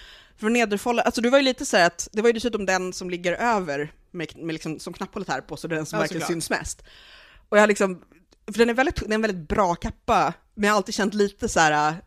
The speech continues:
Speaker 1: som i, i, ehm, Unga kvinnor, när man så här, det är bränt på klänningen så man måste stå <laughs> mot väggen,
Speaker 2: Ja.
Speaker 1: liksom.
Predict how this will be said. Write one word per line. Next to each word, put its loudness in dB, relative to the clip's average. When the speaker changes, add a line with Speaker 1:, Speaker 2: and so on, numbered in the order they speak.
Speaker 1:
som -2
i, 0
i, 0
ehm, -4
Unga 0
kvinnor, 0
när -8
man -4
så -4
här, -2
det 0
är 2
bränt 0
på -2
klänningen 2
så -12
man -4
måste -8
stå 0
<laughs> -
mot 2
väggen, -2
Speaker 2:
Ja. -2
Speaker 1:
liksom. -4